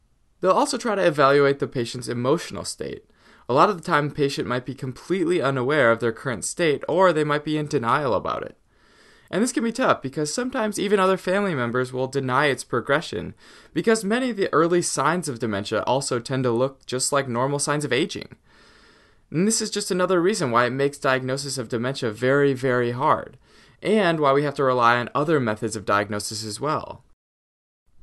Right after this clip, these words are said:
So a physical examination can also be done. In these, your doctor will check things like your hearing or your eyesight, your heart and your lungs, your temperature, your blood pressure,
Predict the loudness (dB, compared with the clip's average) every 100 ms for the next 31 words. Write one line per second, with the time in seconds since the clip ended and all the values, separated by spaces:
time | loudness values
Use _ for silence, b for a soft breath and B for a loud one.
0 | b b b b b b -6 -2 0 0
1 | -4 -4 -8 -6 -2 0 0 -4 -4 -4
2 | -6 -8 -10 -8 -6 -4 -6 -6 -8 -12
3 | -14 -20 -20 _ b b b b b _
4 | -2 -2 -2 -2 -2 -4 -4 -4 -6 -6
5 | -6 -4 -6 -4 -4 -4 -4 -6 -6 -8
6 | -8 -6 -2 -2 -4 -8 -6 -6 -6 -6
7 | -6 -8 -10 -12 -16 b b b -8 -6
8 | -2 0 0 -4 -6 -4 -4 -2 -2 -4
9 | -6 -8 -10 -8 -10 -6 -8 -8 -10 -6
10 | -4 -4 -8 -4 -4 -4 -8 -10 -6 -8
11 | -8